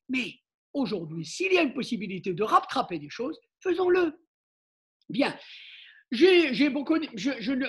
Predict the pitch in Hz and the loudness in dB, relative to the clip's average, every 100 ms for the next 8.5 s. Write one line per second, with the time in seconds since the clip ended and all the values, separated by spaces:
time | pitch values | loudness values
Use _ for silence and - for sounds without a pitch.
0 | 214 208 226 240 269 247 233 277 262 269 | -6 -8 -8 -4 0 0 0 2 2 2
1 | 233 233 254 - 226 226 233 359 214 294 | 0 2 0 -2 -4 -6 -4 -2 0 0
2 | 349 302 196 202 196 190 196 226 214 - | 4 2 2 -4 -4 -4 -4 -6 -10 -8
3 | 196 170 208 208 185 - 190 185 180 170 | -8 -8 -12 -10 -10 -10 -12 -10 -12 -10
4 | 175 170 196 _ _ 190 170 - 175 165 | -10 -10 -14 _ _ -10 -10 -12 -16 -12
5 | 175 151 160 160 147 - - 143 135 143 | -10 -10 -12 -12 -14 -16 -20 -20 -20 -20
6 | 147 147 139 143 - 175 - 131 139 _ | -20 -20 -20 -16 -12 -12 -12 -18 -20 _
7 | _ _ - - 240 190 151 139 139 - | _ _ -8 -4 -4 -4 -12 -16 -18 -18
8 | 123 135 127 147 | -16 -18 -18 -18